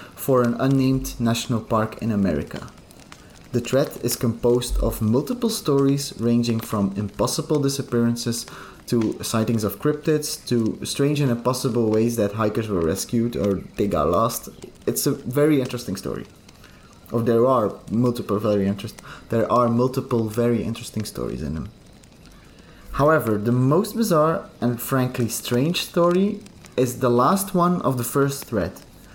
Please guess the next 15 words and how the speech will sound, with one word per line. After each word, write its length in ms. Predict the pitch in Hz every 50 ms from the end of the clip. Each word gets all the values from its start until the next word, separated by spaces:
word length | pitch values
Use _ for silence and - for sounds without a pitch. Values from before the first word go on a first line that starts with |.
| - - - - - - - - - -
The 120 | 135 135 131
story 440 | 135 - - 151 160 165 170 165
reads 420 | 143 127 139 151 147 143 - - - -
as 180 | 113 117 120 -
such, 460 | - - 98 - - - - - - - - - - - - - - -
and 140 | - 98 -
I 40 | 101
quote, 440 | - - - 120 135 143 139 - - - - - - - - - - - - - - -
"This 320 | - 156 156 - - - -
is 160 | - 143 135
the 180 | - - 123 120 123 131
last 300 | 151 165 - - - -
one 200 | 151 151 156 - -
I'll 240 | 117 117 110 107 - - 113
tell, 260 | 117 131 165 202